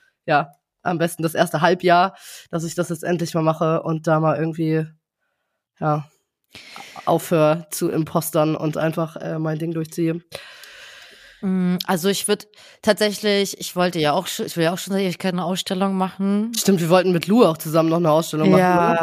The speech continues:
Speaker 1: ne?
Speaker 2: genau, wir wollten mit Lou zusammen und wir hätten ja sogar eine Location, die du dir auch angeguckt hast.
Speaker 1: Ah, ja, die wollte ich ja jetzt auch noch mal anfragen
Speaker 2: Ja.
Speaker 1: für... Hä, aber
Speaker 2: Das
Speaker 1: dann
Speaker 2: ist
Speaker 1: lass das doch jetzt mal in Angriff nehmen, endlich.
Speaker 2: Das ist ja dieselbe Location, die wir auch im Auge hatten.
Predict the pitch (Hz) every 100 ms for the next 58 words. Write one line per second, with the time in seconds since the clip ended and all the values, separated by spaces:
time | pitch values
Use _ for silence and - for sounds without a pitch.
0 | 165 165 - - 196 175 165 156 156 165
1 | 170 180 - 240 240 208 208 208 185 190
2 | 208 208 208 190 185 190 185 170 - 202
3 | - 190 175 156 156 175 180 165 165 170
4 | 165 - 185 202 247 - - - 311 370
5 | 196 165 185 180 185 185 185 202 226 208
6 | - 226 208 180 139 156 - 170 170 175
7 | 160 170 170 165 170 _ _ _ _ _
8 | 202 254 226 220 269 302 277 247 233 233
9 | 208 359 302 - 185 170 160 - 175 180
10 | - - - 190 180 196 190 180 180 190
11 | 185 185 165 165 165 117 208 - - 220
12 | - 233 226 226 233 277 277 277 294